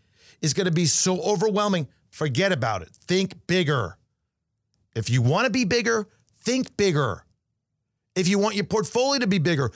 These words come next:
think bigger. Think longer. Look outward, young man. Look outward. Look beyond just today and tomorrow.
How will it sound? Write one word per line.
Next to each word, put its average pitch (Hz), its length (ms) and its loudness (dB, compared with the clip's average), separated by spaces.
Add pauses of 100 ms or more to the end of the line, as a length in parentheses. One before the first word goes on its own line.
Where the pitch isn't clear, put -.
(120)
think - 500 -4
bigger. 247 540 0 (500)
Think 220 220 -2
longer. 196 640 0 (300)
Look 214 280 -2
outward, 233 560 0
young 139 280 0
man. 107 340 -4 (160)
Look - 260 -2
outward. 240 640 0 (1080)
Look 185 160 -4
beyond 185 420 0
just 156 160 -2
today 170 220 0
and 165 100 -2
tomorrow. 143 600 -2